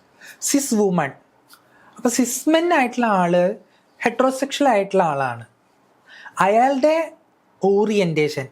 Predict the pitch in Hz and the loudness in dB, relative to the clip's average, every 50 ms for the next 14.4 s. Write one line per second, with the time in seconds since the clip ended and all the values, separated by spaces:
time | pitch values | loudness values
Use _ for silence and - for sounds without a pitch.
0 | _ _ - - 196 - - - 233 233 240 247 240 - 247 240 226 214 170 151 | _ _ -4 -4 -4 -2 0 0 0 0 0 -4 -4 -4 -4 -2 -2 -2 -2 -2
1 | 151 147 147 139 139 139 - 139 139 160 175 175 175 175 185 185 208 214 220 226 | -4 -6 -6 -6 -8 -8 -6 -4 -2 -2 -2 -2 -2 -4 -4 -2 -2 0 0 0
2 | 214 247 247 247 240 214 185 165 165 156 147 147 135 147 147 - 180 226 - - | 0 -2 -4 -2 -2 -2 -2 -2 -4 -4 -4 -4 -4 -4 -2 -2 -2 -4 -4 -10
3 | - - - - - 214 214 226 247 262 247 240 226 208 208 208 220 220 214 196 | -20 -20 -20 -6 0 2 2 2 2 2 2 2 2 2 2 2 2 0 0 0
4 | 180 170 165 156 165 156 147 - - 175 185 254 - - _ _ _ _ _ _ | 0 -2 -2 -2 -2 -2 -2 -2 -4 -6 -6 -6 -10 -16 _ _ _ _ _ _
5 | _ - 208 208 202 - - 247 233 220 185 160 165 160 - - 180 185 240 254 | _ -4 -2 -2 -4 -2 -2 0 0 0 -2 -2 -4 -8 -6 -4 -2 -2 -2 -4
6 | - _ _ _ _ - - - 196 185 190 202 226 254 240 185 - - - - | -8 _ _ _ _ -2 0 2 4 4 4 4 2 2 0 -2 -4 -8 -6 -2
7 | 196 220 269 262 - _ _ - 214 202 208 - 214 202 185 175 - - - - | -2 -2 -2 -4 -10 _ _ -2 -2 -2 0 -2 -2 0 0 -2 -4 -8 -6 -6
8 | 151 - - _ _ _ _ _ _ _ _ _ _ _ _ _ _ _ _ _ | -6 -6 -8 _ _ _ _ _ _ _ _ _ _ _ _ _ _ _ _ _
9 | _ _ - 214 208 - - 160 135 127 127 127 - - _ _ _ - 233 247 | _ _ -2 -2 0 0 -2 -2 -2 -4 -6 -8 -10 -16 _ _ _ -4 -2 0
10 | 214 226 294 269 262 269 269 269 - 202 208 202 - - 240 240 262 247 240 214 | 2 2 2 2 2 0 -4 -2 -2 -4 -4 -2 -2 -2 0 0 0 0 -2 -2
11 | 214 - - 233 214 202 202 214 220 226 220 226 214 180 180 170 151 143 139 139 | -4 -4 -2 0 0 2 2 2 2 2 2 0 0 0 -2 -2 -2 -4 -6 -10
12 | 135 131 123 120 117 - _ _ _ _ _ _ _ _ _ _ _ _ _ _ | -12 -12 -12 -12 -14 -16 _ _ _ _ _ _ _ _ _ _ _ _ _ _
13 | _ _ _ _ _ _ _ _ _ - - - _ _ _ - 240 233 208 214 | _ _ _ _ _ _ _ _ _ -20 -20 -20 _ _ _ -2 0 0 2 0
14 | 226 226 - 247 247 247 233 | -2 -2 -2 0 0 2 0